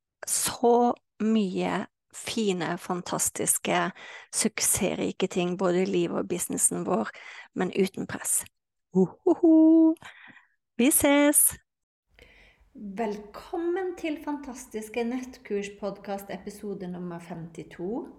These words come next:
Og i dag gleder jeg meg skikkelig til å dele, åh, jeg gleder meg skikkelig til å prate om det jeg skal prate om i dag. <laughs> For i dag skal jeg snakke om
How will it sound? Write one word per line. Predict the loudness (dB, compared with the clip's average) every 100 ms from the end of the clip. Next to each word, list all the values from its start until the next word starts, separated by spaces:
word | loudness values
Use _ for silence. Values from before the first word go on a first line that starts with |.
| _ _ -20 -20 -20 _ _
Og | -4 -2 -2 -4 -6 -10 -6
i | -4 -4
dag | -4 -4 -4 -6 -6
gleder | -4 -2 -4 -8
jeg |
meg | -12 -12
skikkelig | -14 -18 -18 -18
til | -10 -10
å | -8
dele, | -8 -8 -12 -14 -12 -10 -10 -10 -12 -14 -18 _ _
åh, | -2 -2 -2 -2
jeg | 2
gleder | 2 0 -2
meg | -4
skikkelig | -6 -6 -8
til |
å | -8
prate | -6 -6 -6
om | -6
det | -6
jeg | -10
skal | -6
prate | -4 -4 -4
om | 0
i |
dag. | 0 2 0 6 6 6 2 0 -4
<laughs> | -6 -4 -4 -4 -8 -10 -4
For | 0
i | 4
dag | 4
skal | 2 -4
jeg | -2
snakke | -6 -6 -4
om | -4